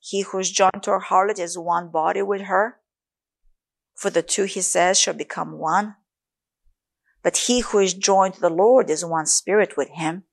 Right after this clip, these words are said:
And then talks about fleeing sexual immorality, verse nineteen. "Or do you not know that your body is the temple of the Holy Spirit who is in you, whom you have from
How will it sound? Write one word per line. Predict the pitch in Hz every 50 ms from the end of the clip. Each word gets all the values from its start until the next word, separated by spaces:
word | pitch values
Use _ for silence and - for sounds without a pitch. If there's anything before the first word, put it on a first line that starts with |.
| _ _ _ _ _ _ _ _ _ _ _ _ _ _ _ _ _ _ _ _ _ _ _ _ _ _ _ _ - _ _ _ _ _ _ _ _
And | - 185
then | 180 180
talks | - 190 180 175 -
about | 185 - 180 170 170 -
fleeing | - - 185 180
sexual | 180 - - 180 - - - 196
immorality, | 185 180 170 175 170 180 190 208 208 - - 202 190 185 190 _ _ _ _ _ _
verse | 190 196 202 190 - - 208
nineteen. | 208 196 190 - 220 233 240 233 208 185 - - - _ _ _ - - - - - -
"Or | - 196 208 196
do | 190 220
you | 240 233 233
not | 220 233 226 214 - 196
know | 208 208 208 214 233 247 254
that | 214 202 175 - - -
your | 214 185
body | 190 190 180 185 196 202 214 214 - -
is | 208 202 190 -
the | 202 196 -
temple | - - - - 220 233 247 240 - 196 160 160 180 190 208 - _ _ _ _ _ _ _ _
of | - 190 180 190 -
the | 196 185
Holy | - - - - - 196 196 208 208 220 240
Spirit | - - - - - 202 185 175 180 180 175 - - _ _ _ - - _ _ - -
who | 226 220
is | 214 214 208 196 - -
in | - 254 302 - 277 220
you, | 180 170 175 180 190 202 - _ - - - - _ - -
whom | 226 226 214 208
you | 196 185 208 208 196
have | - - - - - - 214 220 220
from | - - - - 240 233 240 233 226 214 208